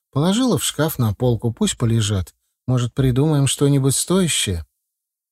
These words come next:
Я кивнул. «Конечно, придумаем. Кто бы мог подумать, что и от гадалки польза будет после всего того вреда,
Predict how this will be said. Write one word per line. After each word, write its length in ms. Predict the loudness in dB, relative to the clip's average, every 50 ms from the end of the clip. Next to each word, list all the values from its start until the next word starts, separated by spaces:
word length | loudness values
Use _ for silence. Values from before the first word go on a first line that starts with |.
| _ _ -20
Я 260 | -10 -6 -4 -4 -4
кивнул. 480 | -2 -4 -4 -4 -2 -2 -2 -2 -4 -4
«Конечно, 520 | -2 -2 0 2 2 0 0 -2 -2 -4
придумаем. 640 | -2 -2 -2 0 0 0 0 0 0 0 0 -2 -4 _ _ _ _ _ _ _
Кто 180 | -2 0 0
бы 120 | 2 2 2
мог 200 | 2 2 0 -2
подумать, 480 | -2 -2 0 2 2 2 2 0 0
что 200 | -2 -2 -2 2
и 40 | 2
от 140 | 2 2 2
гадалки 500 | 0 0 0 2 2 2 2 0 -2 -6 _
польза 340 | 0 0 2 2 2 0 0
будет 340 | 0 0 -2 -2 -2 -4 -4
после 300 | -2 -2 -2 -2 -2 -4
всего 360 | -2 0 0 0 2 2 0
того 280 | 0 0 0 2 2 2
вреда, 460 | 2 0 0 0 0 0 0 0